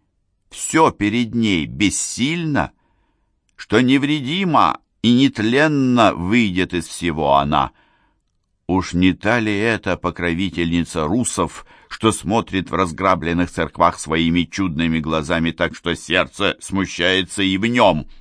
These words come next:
Не та ли, что выносят из стены, которая одними глазами своими отгоняет их войска от города? Не она ли пришла отомстить за убитых?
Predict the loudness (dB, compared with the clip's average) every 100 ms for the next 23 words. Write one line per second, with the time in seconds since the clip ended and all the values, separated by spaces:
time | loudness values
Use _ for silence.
0 | -20 -20 -20 _ -4 0 2 2 0 2
1 | 4 4 2 0 -2 -2 0 2 0 2
2 | 0 -2 -4 -4 -6 -6 -4 -2 -2 -2
3 | -2 -2 0 2 0 -2 -4 -4 -2 -4
4 | -2 -2 -2 -4 -4 -4 -2 0 -2 -2
5 | -4 -2 0 0 -2 -4 -6 -6 -2 -2
6 | -2 0 2 2 2 0 0 2 2 2
7 | 0 -20 -12 -2 4 6 6 6 6 6
8 | 6 2 0 -6 -4 0 4 4 4 _
9 | 2 4 4 2 0 -4 -2 -2 -2 2
10 | 4 6 2 2 0 2 -2 -2 -10